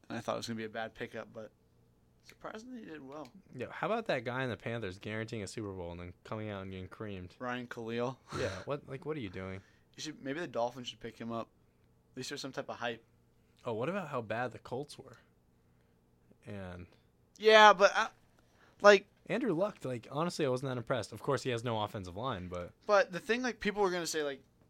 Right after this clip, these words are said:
Speaker 1: obvi-, like, not impressed by him, but, and, like, R G three had a better day.
Speaker 2: A much better day.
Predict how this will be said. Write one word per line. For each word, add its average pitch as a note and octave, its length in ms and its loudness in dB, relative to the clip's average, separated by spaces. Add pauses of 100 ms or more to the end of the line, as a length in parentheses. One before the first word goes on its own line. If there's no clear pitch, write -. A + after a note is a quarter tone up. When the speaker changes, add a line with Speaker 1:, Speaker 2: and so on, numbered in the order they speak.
(380)
Speaker 1:
obvi-, C3+ 260 -8
like, B2+ 160 -10
not B2 240 -6
impressed B2+ 400 -8
by C#3+ 140 -4
him, D3 220 -6 (640)
but, D#3 340 2 (480)
and, C3+ 140 -10
like, B2 200 -6
R C3 140 6
G C3 140 2
three C3 240 0
had C3 100 6
a A#2+ 60 4
better A#2+ 240 4
day. A#2 300 6
Speaker 2:
A C#3 80 2
much C3+ 340 2
better A#2 220 2
day. F#2+ 160 -2